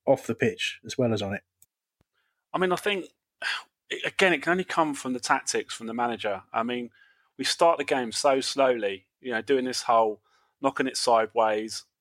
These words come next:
Speaker 2: I mean, the amount of times I saw Sakho with the ball in exactly the same position, and that would be like,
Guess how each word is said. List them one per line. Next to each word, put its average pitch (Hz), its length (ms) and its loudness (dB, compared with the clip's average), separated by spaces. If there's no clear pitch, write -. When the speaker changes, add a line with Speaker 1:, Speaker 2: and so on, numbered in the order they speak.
Speaker 2:
I 127 40 -10
mean, 143 120 0
the 160 40 0
amount 208 220 2
of - 60 -8
times 330 400 2
I - 80 4
saw 143 220 2
Sakho 127 480 2
with 131 100 -4
the 123 60 -10
ball 139 220 2
in 123 80 -2
exactly 147 400 0
the 139 80 -4
same 147 280 0
position, 151 480 0
and 160 140 2
that 170 80 4
would 160 120 0
be 170 160 4
like, 151 340 6